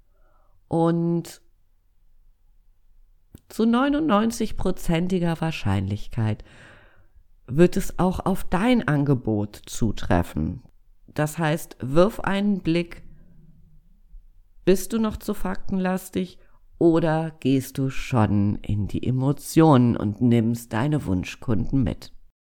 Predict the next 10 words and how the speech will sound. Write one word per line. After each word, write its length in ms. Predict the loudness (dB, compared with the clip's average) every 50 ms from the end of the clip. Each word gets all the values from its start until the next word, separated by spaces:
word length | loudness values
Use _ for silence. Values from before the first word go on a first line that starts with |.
| -10 -4
auf 240 | -2 -2 -2 -2 -2
die 160 | 0 0 0
Reise 580 | 2 2 2 4 4 4 4 2 0 -2 -4
zu 600 | -8 -12 -12 -8 -4 -2 0 2 2 0 0 -4 -10 -20 -20 -20 -20 -20 -8 -4
dem 100 | -2 -2
Ergebnis, 800 | 0 -2 -2 -2 2 4 4 4 4 2 0 0 0 0 0 0
das 200 | 0 0 0 0
sie 140 | 0 -2 -2
haben 320 | -2 -4 -4 -4 -4 -2
werden? 320 | -2 -4 -4 -4 -6 -6